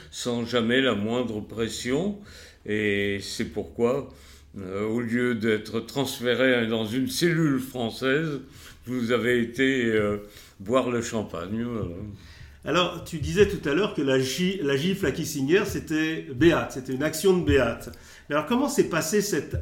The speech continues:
Speaker 2: association dans l'action entre la jeune Allemande protestante et le jeune Juif que tu étais ?
Speaker 1: Eh ben, j'ai aidé Beat de mon mieux. Euh, dès que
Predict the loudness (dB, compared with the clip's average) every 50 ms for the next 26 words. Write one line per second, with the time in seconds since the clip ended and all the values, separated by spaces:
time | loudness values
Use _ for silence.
0 | -2 -2 -2 0 0 -2 -2 0 0 0 0 0 -2 -2 -2 -2 -2 -4 -4 -6
1 | -6 -6 -6 -8 -8 -4 -2 0 2 2 0 0 -2 -2 -2 -2 -2 -4 -8 -12
2 | -14 -16 -16 -14 -6 -6 -6 -4 -2 -2 0 0 0 0 2 2 2 2 2 2
3 | 0 -2 -2 -2 -2 0 0 2 2 2 2 0 -2 -2 -2 0 0 0 -2 0
4 | 0 0 2 2 0 -2 -4 -6 -6 -4 -2 -2 2 4 6 6 6 6 4 2
5 | 2 0 0 0 -2 -2 -2 -2 0 0 0 -2 -2 -2 -4 -4 -4 -6 -4 -4
6 | -8 -8 -8 -10 -14 -20 -20 -20 _ _ _ _ _ -8 -6 -6 -4 -4 -4 -4
7 | 2 4 6 6 6 6 6 6 6 4 6 6 4 6 6 6 6 6 4 2
8 | 0 -6 -10 -6 -2 -2 0 0 0 0 0 2 2 2 2 2 2 4 4 4
9 | 4 4 2 2 2 2 2 2 0 -2 -4 -12 -16 -18 -18 -16 -12 -10 0 4
10 | 6 6 6 4 4 2 2 4 2 2